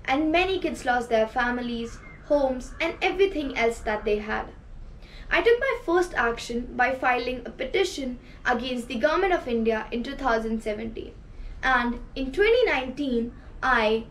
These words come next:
along with fifteen other child petitioners, including Greta Thunberg,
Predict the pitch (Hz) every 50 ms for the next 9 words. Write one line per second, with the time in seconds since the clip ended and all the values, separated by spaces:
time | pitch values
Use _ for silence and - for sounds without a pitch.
0 | - - - - - 254 262 247 247 247 226 226 240 240 - - 269 277 269 -
1 | 415 403 480 453 392 320 277 277 269 - 302 254 240 240 233 - 233 226 - 240
2 | 254 254 - 240 226 220 220 220 - - - 240 240 226 - 262 254 240 226 247
3 | 240 220 269 330 359 381 381 381 381 285 247 240 233 233 233 214 220 220 220